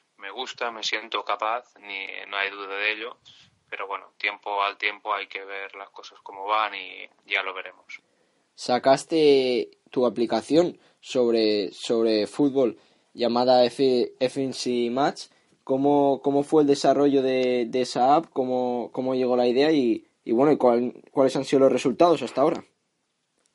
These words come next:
Speaker 1: Pues la verdad estamos muy contentos. Es un producto que se, que se vende a través del Apple Store. Como bien has dicho, se llama Efficiency Match. No solo está en fútbol, sino también en otros deportes.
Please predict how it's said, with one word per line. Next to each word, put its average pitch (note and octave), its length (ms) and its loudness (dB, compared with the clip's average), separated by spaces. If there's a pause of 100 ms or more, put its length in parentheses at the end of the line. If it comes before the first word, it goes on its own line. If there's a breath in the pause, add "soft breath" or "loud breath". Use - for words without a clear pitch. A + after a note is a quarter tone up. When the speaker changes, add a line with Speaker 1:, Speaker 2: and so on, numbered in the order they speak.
(1300)
Speaker 1:
Pues A#2+ 220 -10
la A#2+ 160 -4
verdad B2 220 -4
estamos C3 360 -12
muy B2+ 160 -16
contentos. C#3+ 640 -10
Es A2 80 -14
un A2 120 -20
producto A2+ 600 -16
que A2 100 -14
se, G#2+ 120 -14 (680 soft breath)
que - 140 -14
se G#2 100 -8
vende G#2+ 280 -4
a G#2 40 -12
través G#2 280 -4
del G2+ 220 -6
Apple G2+ 280 -6
Store. D3 400 -12 (100)
Como G#2 260 -14
bien G#2 200 -14
has G2+ 80 -10
dicho, A2 360 -12
se G#2 140 -16
llama G2+ 220 -10
Efficiency G2+ 480 -12
Match. A#2+ 220 -8
No A2 120 -10
solo G#2 220 -10
está G2+ 160 -10
en G2 100 -14
fútbol, A#2+ 340 -10
sino G2+ 240 -14
también G2 280 -8
en G2 100 -6
otros G2+ 300 -8
deportes. A#2 580 -10